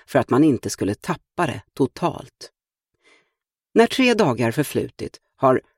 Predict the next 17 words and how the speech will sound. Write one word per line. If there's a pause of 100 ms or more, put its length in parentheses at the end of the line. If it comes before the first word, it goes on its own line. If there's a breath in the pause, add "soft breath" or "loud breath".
(140)
högtrycket
på
intåg, (360)
eller (420)
"då
återvänder
sommarvädret", (420)
förbytts (360)
till
horisontellt
regn (420)
och
växlande
molnighet. (760)
Men (140)
goda
nyheter.